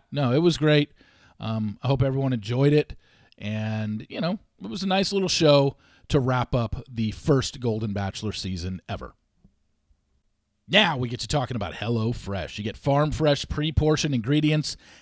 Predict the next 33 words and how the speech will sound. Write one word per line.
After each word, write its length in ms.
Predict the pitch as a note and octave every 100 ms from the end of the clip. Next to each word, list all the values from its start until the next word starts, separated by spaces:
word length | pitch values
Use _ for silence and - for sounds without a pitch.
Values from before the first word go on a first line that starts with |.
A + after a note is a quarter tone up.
| _ -
and 360 | E3+ G3 G3+ -
seasonal 460 | - G3 F3 D#3+
recipes 500 | D#3 D#3 E3 D3+ D3+
delivered 440 | D3 C3+ A#2+ F#2+ G#2
right 220 | E3 -
to 80 | G3+
your 100 | B2+
doorstep. 600 | B2+ C3 - C3 C3 -
Skip 320 | - C#4 -
trips 280 | A3+ - -
to 80 |
the 80 | E3+
grocery 300 | F#3 F#3 F3+
store 360 | D#3+ F3+ F3+ E3 - - -
and 200 | D#3 C3
count 320 | - - A3 B3
on 120 | A#3+
HelloFresh 720 | G3 G3 G3 - D#3 C#3+ -
to 120 | -
make 300 | D3 C3 B2+ -
home 400 | - - C3+ B2+ C3 _ -
cooking 500 | - A2 A#2 G#2+ G#2+ _
easy, 600 | D#3+ F3 E3+ F#3+ F#3 F3+ -
fun, 580 | - D#3 C3+ C#3 C#3 -
and 120 | G2
affordable. 600 | E2 - B2 G#2+ D#2+ A#1 - _ - _ -
That's 320 | C3+ B3+ -
why 360 | C3 F#2+ G#2+ -
it's 160 | -
America's 520 | B2+ A2+ A2+ B2+ A2+ -
number 580 | G#2+ A#2 C3+ C3 C#3+ C3+
one 420 | G#2+ A#2 A#2 A2+ -
meal 400 | A2 A2 G2+